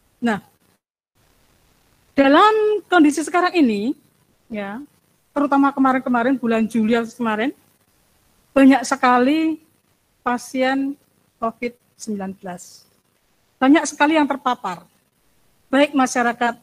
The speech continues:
sekitar, juga ada beberapa guru yang terpapar,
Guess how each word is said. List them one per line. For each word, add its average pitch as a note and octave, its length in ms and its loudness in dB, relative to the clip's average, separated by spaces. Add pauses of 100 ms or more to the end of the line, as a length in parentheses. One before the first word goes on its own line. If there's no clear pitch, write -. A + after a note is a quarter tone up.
(100)
sekitar, B3 720 -2
juga A3+ 640 -2
ada B3 320 0
beberapa A3+ 480 -2
guru A3 240 -2
yang G#3 160 -4
terpapar, A#3 720 -4